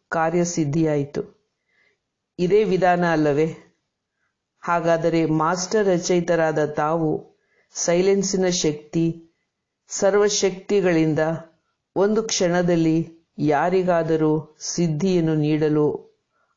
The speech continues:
ಆಗುವುದೇ? ಈಗ ಇಂತಹ ಶ್ರೇಷ್ಠ ಸೇವೆಯ ಅವಶ್ಯಕತೆ ಇದೆ. ಇಂತಹ ಸೇವಾದಾರಿ ಅಥವಾ ಖುದಾಯಿ ಖಿದ್ಮತ್ಗಾರ್, servant of God, ಈಶ್ವರನ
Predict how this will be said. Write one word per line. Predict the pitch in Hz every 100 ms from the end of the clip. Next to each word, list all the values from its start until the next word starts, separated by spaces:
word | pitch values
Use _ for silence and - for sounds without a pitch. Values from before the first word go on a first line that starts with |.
| -
ಆಗುವುದೇ? | 147 151 151 139 147 170 - _ _ _ _ _ _ _ _ -
ಈಗ | 170 156 151
ಇಂತಹ | 175 180 190 196 190 170 160 -
ಶ್ರೇಷ್ಠ | - 165 180 190 - 202 180 -
ಸೇವೆಯ | - - - 170 170 170 160
ಅವಶ್ಯಕತೆ | 156 151 165 165 151 151 143
ಇದೆ. | 143 147 147 - _ _ _ _ _ -
ಇಂತಹ | 190 208 190 208 202
ಸೇವಾದಾರಿ | - 170 165 165 160 160 147 151 156 156 _ _ _ _ -
ಅಥವಾ | 156 151 165 160 151 - - _ _ _
ಖುದಾಯಿ | - 185 190 190 202
ಖಿದ್ಮತ್ಗಾರ್, | 196 170 143 160 160 160 143 151 156 - - _ _ _ _ _ _ _ _ _ _ -
servant | - 175 175 180 202 202
of | 196 190 139
God, | 139 151 156 143 - _ _ _ _ _ _ _ _ _ -
ಈಶ್ವರನ | 180 185 - 190 180 170